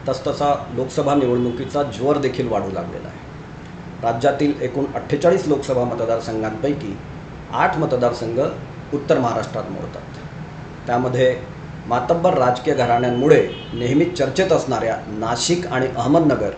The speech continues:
या दोन मतदारसंघांचाही समावेश आहे. पण राजकारणात रस असलेल्यांचे लक्ष मात्र त्या दोन मतदारसंघांपेक्षाही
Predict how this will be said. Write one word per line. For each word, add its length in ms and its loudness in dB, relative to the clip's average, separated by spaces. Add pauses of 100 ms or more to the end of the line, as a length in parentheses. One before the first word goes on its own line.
(120)
या 80 0
दोन 240 2
मतदारसंघांचाही 1000 -2
समावेश 500 -6
आहे. 280 -10 (680)
पण 100 0
राजकारणात 560 4 (180)
रस 240 4
असलेल्यांचे 580 2
लक्ष 240 -2
मात्र 420 -2 (320)
त्या 120 2
दोन 300 0
मतदारसंघांपेक्षाही 1400 0